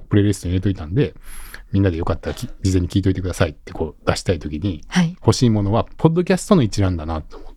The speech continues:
Speaker 2: そうですね。
Speaker 1: 思って。
Speaker 2: うんうんうん。
Speaker 1: で、途中で出した次の日に仕様変えまして、
Speaker 2: <laughs>
Speaker 1: えー、全エントリーが出てたのをやめて、
Speaker 2: うん。
Speaker 1: えー、ポッドキャストが最新順に並ぶっていう風に変えてます。
Speaker 2: なるほど。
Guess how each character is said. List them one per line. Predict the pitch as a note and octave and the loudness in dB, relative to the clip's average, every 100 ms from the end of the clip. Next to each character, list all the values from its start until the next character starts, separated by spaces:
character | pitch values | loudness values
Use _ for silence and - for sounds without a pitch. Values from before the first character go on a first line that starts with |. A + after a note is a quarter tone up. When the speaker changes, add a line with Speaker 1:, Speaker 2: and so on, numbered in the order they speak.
| - | -6
Speaker 2:
そ | - F4 | 0 0
う | |
で | - | 0
す | - A3+ | -4 -4
ね。 | C#4 | -2
Speaker 1:
思 | C#4+ D#2 | -2 -2
っ | |
て。 | - - - | -6 -16 0
Speaker 2:
う | B3 | 2
ん | |
う | A3 | 4
ん | F3 E2+ - | 2 -2 -2
う | |
ん。 | D#3+ D#3+ - - | -4 -4 -6 0
Speaker 1:
で、 | A2 | 2
途 | G2 | 2
中 | - G#2 | 2 2
で | G2+ - G#2 | 2 0 0
出 | G2 | 0
し | - | 2
た | A2 | 0
次 | - A#2+ A#2 | 2 2 4
の | |
日 | - | 6
に | B2+ F2 | 4 4
仕 | - | 2
様 | A2+ | 2
変 | - G2+ | 4 2
え | |
ま | G#2+ | 0
し | - | 2
て、 | F#2 | 4
Speaker 2:
<laughs> | - A3+ - C#4 D#4 E4+ D4 - - - F#2+ | 4 4 4 4 2 -2 -8 -10 -16 -4 0
Speaker 1:
え | F#2+ | 4
ー、 | |
全 | A#2 A2 | 4 4
エ | |
ン | G#2+ | 2
ト | G2+ | 0
リ | F#2 | 0
ー | |
が | |
出 | F2 | -2
て | G2 | -2
た | F2+ | -2
の | E2 | -2
を | E2+ | 0
や | G2+ | 0
め | D#2+ | 2
て、 | - A#2+ G#2+ | 2 2 4
Speaker 2:
う | A#3+ | 2
ん。 | E3+ - | 2 0
Speaker 1:
え | F2+ D#2+ D#2 | 0 -2 -4
ー、 | |
ポ | - | -2
ッ | F#2+ | 0
ド | F#2 | 0
キ | |
ャ | F#2 | -2
ス | |
ト | - F3+ | 0 0
が | |
最 | - F#2+ | 2 0
新 | F#2+ | 0
順 | F2 E2 | -2 -2
に | |
並 | D2+ D2 | -6 -8
ぶ | C#2+ | -10
っ | |
て | - E2 | -8 -6
い | |
う | |
風 | F2 | -2
に | B2+ - | -2 -2
変 | D#2 | -6
え | |
て | - | -6
ま | - | -6
す。 | - - - | -6 -6 2
Speaker 2:
な | A3+ G3 | 4 6
る | |
ほ | F3 | 2
ど。 | F3 | -2